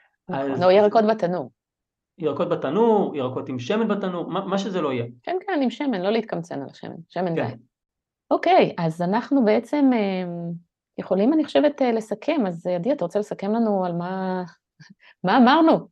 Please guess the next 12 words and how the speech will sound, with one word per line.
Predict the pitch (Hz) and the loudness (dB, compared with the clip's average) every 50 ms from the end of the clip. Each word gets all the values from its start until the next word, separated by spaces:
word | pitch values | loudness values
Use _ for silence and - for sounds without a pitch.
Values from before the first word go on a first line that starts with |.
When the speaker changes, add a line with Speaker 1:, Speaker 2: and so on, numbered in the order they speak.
| _ | _
Speaker 1:
עד | - 185 170 175 | -4 -2 -2 -2
עכשיו | 202 202 - - 180 180 170 | -2 -2 -2 0 0 0 2
על | 180 180 | 0 0
הנושא | 175 175 175 170 - 185 | 0 -2 -4 0 2 4
הזה | 190 185 175 185 | 4 4 2 0
של | 180 - 180 185 | -2 -2 -2 -2
איזון | 190 170 170 214 214 214 | -2 0 0 0 2 2
מנגנוני | 208 196 185 180 185 180 185 190 190 202 196 | 2 0 0 -2 -2 -2 -2 -2 0 0 0
רעב, | 175 175 175 185 190 190 | 0 0 -2 -2 -4 -4
שובע, | 185 - 202 190 185 180 180 180 | -4 0 0 0 2 0 -2 -2
פחמימות | 185 - 170 - - 180 180 175 180 175 175 175 175 - 185 | -4 -6 -10 -10 -8 -8 -6 -4 -2 -2 -2 -2 -4 -6 -6
וסוכר? | 180 170 170 170 - 170 - 185 175 170 | -6 -6 -6 -6 -10 -6 -2 -2 -2 0